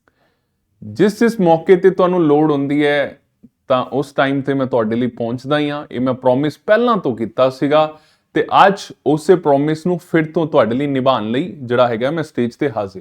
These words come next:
ਹਾਂ। ਤਾਂ ਗਾਇਸ, ਸਪੈਸ਼ਲ ਐਡੂਕੇਟਰਸ ਦੀ ਇਹ ਜੋ ਭਰਤੀ ਹੈ, ਜਦੋਂ ਹੀ ਆਨਸਰ ਕੀਜ਼ ਪਹਿਲਾਂ ਆਈਆਂ, ਤਾਂ ਮੈਂ ਪਹਿਲਾਂ ਤੁਹਾਨੂੰ ਪ੍ਰੋਸੀਜਰ ਗਾਈਡ ਕਰਤਾ। ਬਹੁਤ ਚੰਗਾ ਰਿਹਾ, ਤੁਸੀਂ ਵੀ ਉੱਥੇ, ਕਿਉਂਕਿ ਤੁਸੀਂ ਨਾ ਹੁੰਦੇ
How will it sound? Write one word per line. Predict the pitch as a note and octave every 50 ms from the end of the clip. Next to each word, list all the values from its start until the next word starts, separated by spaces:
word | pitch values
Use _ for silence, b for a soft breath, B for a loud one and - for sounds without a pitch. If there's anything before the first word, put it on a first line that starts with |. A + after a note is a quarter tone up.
| - -
ਹਾਂ। | - - _ _ _ _ _ _ _ _ _ b b b b b b b b b b b
ਤਾਂ | - F#3
ਗਾਇਸ, | G#3 A3 B3 A#3+ A3+
ਸਪੈਸ਼ਲ | - - G#3 F#3+ G3+ F#3+ - B3 A#3+
ਐਡੂਕੇਟਰਸ | A3+ G#3 G#3 G#3+ G3+ G#3 G3 G3+ A3 G#3 F#3
ਦੀ | F3+ F#3+ G#3+
ਇਹ | G3+ D#3 F3+ F#3+
ਜੋ | - G#3 F#3+
ਭਰਤੀ | - - G3 - A#2+ - - G#3 F#3 C#3+
ਹੈ, | A2 - - _ _ _ _ _ _ _ _ _ _ _ _ _ _ _ _ _ _ _ _ _ - _ b b b b b b b b b _ - A#2+
ਜਦੋਂ | B2 D#3+ F3 F3+ G#3+ A3
ਹੀ | A3 A3 G#3+ -
ਆਨਸਰ | - D3 D#3+ F3+ F3+ F3 A3 G3+ F#3+
ਕੀਜ਼ | G3 G#3+ G#3 G3+ G#3
ਪਹਿਲਾਂ | G3 E3+ F3+ F#3 F#3
ਆਈਆਂ, | F3+ F#3 F#3+ G3 G3
ਤਾਂ | F#3 G3 F#3
ਮੈਂ | F3 F3
ਪਹਿਲਾਂ | D#3+ E3 E3+ E3 E3+ E3+
ਤੁਹਾਨੂੰ | E3+ E3+ E3+ E3
ਪ੍ਰੋਸੀਜਰ | D#3+ D#3 D3 C#3 - D#3+ D3 D3+ D#3 D3+
ਗਾਈਡ | C3 C3+ C3+ C#3 C#3
ਕਰਤਾ। | C3+ C3 A#2+ A#2+ A#2 - C3 B2+ C3+ C3+ C#3+ - - - -
ਬਹੁਤ | G#2 G#2 - C#3 D3 D3+ D3+ -
ਚੰਗਾ | - D3 C3+ C3+ C#3 C#3 C3
ਰਿਹਾ, | B2+ C3 C3+ C3+
ਤੁਸੀਂ | - - B2 A#2+ - - D#3 D3+
ਵੀ | C#3+ C#3+
ਉੱਥੇ, | C#3 C3+ C3 - - C#3
ਕਿਉਂਕਿ | C3+ - D#3 - F3+
ਤੁਸੀਂ | E3 - F3 E3 - G#3 G3+
ਨਾ | G3+ F#3
ਹੁੰਦੇ | F3+ F3+ F3+ F#3+ G#3 G3+ D#3+ A2 b